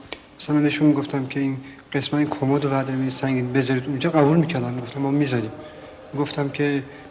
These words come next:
این درخت رو ببرید، مثلاً من می‌گفتم می‌برید. من تا حالا، اه، خیلی ها حتی جابجا کردن یه شعر رو به کسی می‌گفتم انجام بده، مردد بود، انجام نمی‌داد، چون من در اون طبقه‌ای که بودم حرفمو نمی‌خرید.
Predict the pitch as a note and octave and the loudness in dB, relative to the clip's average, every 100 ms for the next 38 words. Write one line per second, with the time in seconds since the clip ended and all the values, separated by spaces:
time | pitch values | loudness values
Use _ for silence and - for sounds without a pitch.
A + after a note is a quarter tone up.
0 | - E3 D3+ D3+ E3 - D#3+ D3 C3 C3 | -4 2 6 8 6 4 2 4 2 2
1 | E3 D#3 C3 D3 D3 C#3+ D3+ C#3+ - C#3+ | 0 -2 -4 -4 -2 0 0 0 -4 -2
2 | D3 D#3 C3 A#2+ C#3+ C#3+ C#3+ C3+ C#3 - | 2 2 2 0 -2 -2 0 0 -2 -4
3 | - - - D3 C3+ B2 D3+ D3 D3+ C#3+ | -16 -18 -12 -8 -6 0 2 4 2 0
4 | C#3 D3+ C3+ - - - D#3 D3+ B2+ D3 | -2 -2 -2 -10 -20 -10 -4 -4 2 4
5 | C3+ C3 C3+ C#3+ D3 D3+ D3+ - D#3+ D#3 | 4 0 -2 -2 0 2 2 2 4 4
6 | C#3 C3 C3 - C3+ B2 - C3+ B2+ C3 | 4 0 -6 -8 -6 -8 -8 -8 -8 -8
7 | B2+ C3 D3 D3+ - - - - C3+ C3 | -6 -2 -2 -4 -14 -18 -20 -8 -2 0
8 | B2+ B2 C#3 C3 B2+ B2+ A#2+ C3 C3+ C3+ | 0 0 -2 -2 -6 -6 -4 -4 -4 -2
9 | A#2+ A#2 B2 - - - - C#3 C3+ C#3 | -4 -6 -12 -14 -18 -12 -2 0 0 0
10 | C#3 D#3 D#3 C3 A#2+ B2+ A#2+ C3 B2 C3 | 0 0 0 -2 -2 -4 -4 -6 -4 -4
11 | B2+ - - - - B2+ C3+ C3 C3 C3 | -6 -10 -20 -14 -10 -4 -2 0 0 0
12 | B2 - A#2+ A#2 | -2 -4 -8 -12